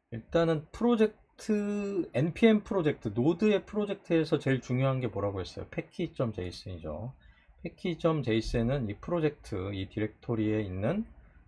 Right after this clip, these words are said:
예, 필요한 파일들이 이제 있고 스크립트 어떤 걸로 명령을 실행할 거냐 뭐 요런 것들이 이제 나와 있는 거죠. 예, 이렇게 돼 있고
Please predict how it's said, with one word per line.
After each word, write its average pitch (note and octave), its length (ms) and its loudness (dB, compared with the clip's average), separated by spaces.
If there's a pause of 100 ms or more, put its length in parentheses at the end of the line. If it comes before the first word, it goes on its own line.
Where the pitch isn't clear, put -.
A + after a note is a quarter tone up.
(120)
예, F2+ 300 -4 (440)
필요한 E3 480 2
파일들이 F3 760 2 (400)
이제 G#2+ 220 -2
있고 G#2 640 -2 (240)
스크립트 - 520 -6
어떤 D3+ 480 0
걸로 D3+ 360 4
명령을 C#3 800 2
실행할 D#3+ 500 -4
거냐 A2+ 560 -2 (460)
뭐 G2 180 -4
요런 B2 240 0
것들이 A#2 360 -2
이제 G2 140 -4
나와 F2+ 280 2
있는 G2+ 260 -2
거죠. F#2 520 -2 (460)
예, F#2 380 -6
이렇게 G2+ 360 -8
돼 F#2 160 -4
있고 C#3+ 540 -2